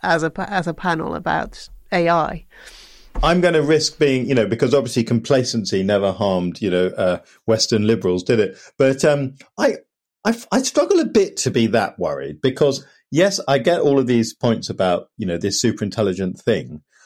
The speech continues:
Speaker 2: but I still don't understand. I mean, you know, every, every software item and device I've ever owned, about once a week, you know, crashes. Um,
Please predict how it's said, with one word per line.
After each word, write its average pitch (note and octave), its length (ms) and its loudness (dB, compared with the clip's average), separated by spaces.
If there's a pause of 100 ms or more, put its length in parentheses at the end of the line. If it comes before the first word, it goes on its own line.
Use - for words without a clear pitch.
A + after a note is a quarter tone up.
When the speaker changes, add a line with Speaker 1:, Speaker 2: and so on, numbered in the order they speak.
(140)
Speaker 2:
but C#3+ 220 2
I D3+ 80 2
still G#3 220 0
don't G3 160 0
understand. C#3+ 640 0 (240)
I D3 60 2
mean, F3 180 2 (220)
you F3 120 0
know, D3 220 2 (440)
every, F#3 560 0 (100)
every E3+ 340 2
software C3 800 2
item A2+ 460 0
and G2 180 -4
device G#2 360 0
I've G2 100 0
ever G2+ 240 2
owned, E2 400 0 (400)
about B2 360 2
once A2 320 0
a G#2 40 -4
week, G2 260 -2 (180)
you A2+ 80 0
know, D#2 160 -2
crashes. F2 760 -4 (440)
Um, A#2 420 2